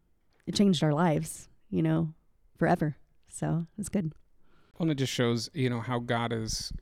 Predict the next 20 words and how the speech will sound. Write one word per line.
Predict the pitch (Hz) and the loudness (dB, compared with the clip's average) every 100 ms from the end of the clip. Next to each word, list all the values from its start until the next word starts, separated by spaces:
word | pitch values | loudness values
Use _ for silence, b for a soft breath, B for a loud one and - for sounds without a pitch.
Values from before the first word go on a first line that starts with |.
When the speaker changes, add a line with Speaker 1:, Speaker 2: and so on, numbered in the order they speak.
| - | -2
Speaker 2:
consistently | 139 - 175 - 143 127 | -2 0 0 -2 0 0
pursuing | 123 - 131 117 113 | 0 0 2 4 2
us, | 98 - - | -2 -6 6
Speaker 1:
Mm-hmm. | 202 175 190 214 - | 10 12 12 10 2
Speaker 2:
you | 143 123 | -2 0
know, | 117 117 127 | 2 0 2
and, | 131 127 | 2 4
and | 147 139 | 4 6
yeah, | 143 139 135 | 6 4 4
and, | 131 | 2
and | 135 135 131 | 4 2 2
while, | 135 135 123 123 123 - | 2 4 4 2 -2 2
to | 147 | 4
your | 135 | 4
point, | 123 139 117 - _ | 2 -2 -2 -4 _
you | 147 | 0
know, | 127 107 | 0 0
it's | 123 | -2
like, | 139 - | -4 -4
hey, | 143 131 - | -2 -2 -6